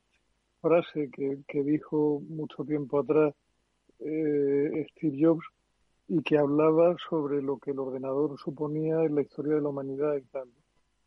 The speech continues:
Era, o sea, cuando le preguntaron, esto era una entrevista a principios de los ochenta, y viene al pelo un poco porque por todas las reflexiones que hacemos en torno a qué va a pasar si la inteligencia artificial nos va a quitar el trabajo, nos van a mandar a todos a la calle,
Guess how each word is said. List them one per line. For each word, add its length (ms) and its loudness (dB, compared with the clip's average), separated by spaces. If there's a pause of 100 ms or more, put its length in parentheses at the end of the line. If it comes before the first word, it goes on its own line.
(180)
Era, 340 6
o 320 -4
sea, 80 2
cuando 240 -2
le 100 0
preguntaron, 720 0
esto 320 -4
era 120 2
una 120 0
entrevista 460 0
a 40 2
principios 440 -4
de 60 2
los 100 0
ochenta, 420 -4
y 100 -2 (140)
viene 220 0
al 100 -2
pelo 200 -2
un 80 -4
poco 240 -2
porque 260 -6 (560)
por 140 -4
todas 160 4
las 120 4
reflexiones 520 -2
que 80 0
hacemos 360 -2
en 120 -6
torno 240 -4
a 40 -8
qué 120 0
va 80 4
a 20 -2
pasar 380 -2
si 160 -6
la 80 0
inteligencia 320 -2
artificial 580 -2 (380)
nos 200 -8
va 60 2
a 60 2
quitar 260 2
el 80 2
trabajo, 460 2
nos 120 -2
van 140 -4
a 60 -2
mandar 260 -2
a 80 0
todos 260 2
a 60 -2
la 80 -4
calle, 320 -2